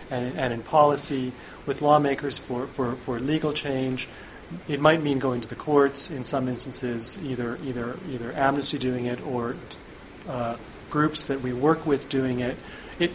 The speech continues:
it, it could mean a, a variety of other methods, but, but the idea behind the work is not just to document human rights violations, but to do it with a purpose, with the purpose of, of, of changing it. Um,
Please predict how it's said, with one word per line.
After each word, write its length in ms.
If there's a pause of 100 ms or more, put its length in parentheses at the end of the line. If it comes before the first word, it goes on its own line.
it, 240
it 180
could 160
mean 160
a, 380
a 60
variety 360
of 80
other 160
methods, 540
but, 160 (160)
but 140
the 120
idea 380
behind 400
the 40
work 400
is 220
not 340 (400)
just 540
to 360 (420)
document 640 (180)
human 220
rights 220
violations, 580
but 180
to 80
do 180
it 100 (200)
with 140
a 60
purpose, 520
with 120
the 40
purpose 440
of, 180
of, 200 (160)
of 140
changing 360
it. 100 (1300)
Um, 340